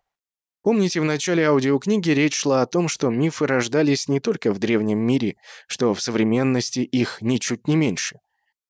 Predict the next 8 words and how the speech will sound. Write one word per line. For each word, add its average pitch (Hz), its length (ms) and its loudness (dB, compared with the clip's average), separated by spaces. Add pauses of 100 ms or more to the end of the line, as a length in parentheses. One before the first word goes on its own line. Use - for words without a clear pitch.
(140)
Обычно 160 480 -2
к - 40 -14
современным 156 560 0
мифам 156 360 0
причисляют 123 640 0
различные 135 640 0
дутые 143 460 0
сенсации, 156 760 -4